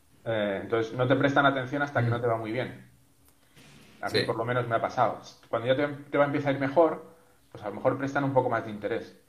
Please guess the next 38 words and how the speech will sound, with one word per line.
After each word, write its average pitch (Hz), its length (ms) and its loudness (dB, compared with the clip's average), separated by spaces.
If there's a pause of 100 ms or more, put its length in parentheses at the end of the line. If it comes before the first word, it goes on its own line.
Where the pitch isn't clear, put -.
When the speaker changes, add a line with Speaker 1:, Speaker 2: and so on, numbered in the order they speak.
(440)
Speaker 1:
Pero 110 340 4
si 117 180 -6
no, 143 360 0
bueno, 107 220 0
está 95 180 -8
ahí 120 80 -4
con 120 140 -4
sus 110 180 -12
movidas, 101 400 -6
¿no? 120 60 -10
Está 123 160 -8
ahí 113 80 -4
con 107 140 -2
sus - 180 -14
cosas. - 460 -8 (600)
Y, 113 300 0
y 113 100 -2
entonces 123 320 8
es, 147 60 2
es 135 140 4
verdad 139 240 8
que 139 60 6
a 135 40 8
veces 135 160 4
Speaker 2:
Literal. 110 200 8
Speaker 1:
acreci-, 117 400 0
acrecienta 135 600 -2
un 147 100 -4
poco 156 200 0
la 147 140 2
soledad, 117 500 0
¿no? 120 80 -8
De 123 80 -4
decir, 107 260 -10
"Joder, 98 200 -10
estoy 110 180 -14
aquí 110 200 -10
remando 123 640 0